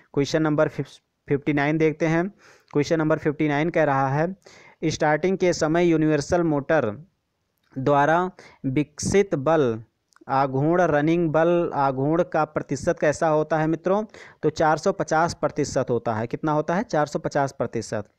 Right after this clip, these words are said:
क्वेश्चन नंबर साठ देखते हैं। क्वेश्चन नंबर साठ कह रहा है यूनिवर्सल मोटर निम्न में से किसके समान सिद्धांतों पर कार्य करता है?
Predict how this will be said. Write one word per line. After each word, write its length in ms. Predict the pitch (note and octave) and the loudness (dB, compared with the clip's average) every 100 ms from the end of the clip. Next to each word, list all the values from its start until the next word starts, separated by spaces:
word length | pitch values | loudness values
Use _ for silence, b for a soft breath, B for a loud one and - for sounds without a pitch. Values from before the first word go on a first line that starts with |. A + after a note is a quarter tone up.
| B B B | B B B
क्वेश्चन 280 | - C#3 D#3+ | -6 -2 0
नंबर 180 | D3+ D3+ | 0 0
साठ 300 | - C#3+ C#3+ | 0 0 0
देखते 340 | D3+ D3+ - | 0 0 0
हैं। 240 | D#3+ E3 F#3 B B _ | 0 0 -4 B B _
क्वेश्चन 280 | C#3+ C3+ D#3+ | -4 0 0
नंबर 200 | D#3 D#3+ | 0 0
साठ 300 | - D#3 E3+ | 0 0 0
कह 160 | E3 | 0
रहा 380 | C#3+ C3 C3+ C3 | 0 2 0 0
है 140 | D3+ F3+ | 0 2
यूनिवर्सल 540 | F3 F3 F3 - F#3+ | 2 2 0 0 0
मोटर 320 | F3+ E3 F3+ | 0 0 0
निम्न 300 | F3 F3+ F3 | 0 0 0
में 140 | D#3+ D3+ | 0 0
से 200 | F3 F3 | 0 -2
किसके 640 | - C#3+ - _ - F3 | -2 -6 -8 _ -2 0
समान 380 | E3+ D#3 D3 D#3+ | 0 0 0 0
सिद्धांतों 680 | D#3+ C#3+ C3 C3 C#3 C#3 E3 | -2 -4 -2 -2 -2 -2 -2
पर 180 | E3 D#3 | -2 -2
कार्य 280 | D3 D3 | 0 -2
करता 400 | D3+ C#3+ C3+ C#3 | 0 -4 -2 -2
है? 300 | A#2+ C#3 A2+ | 0 -2 -2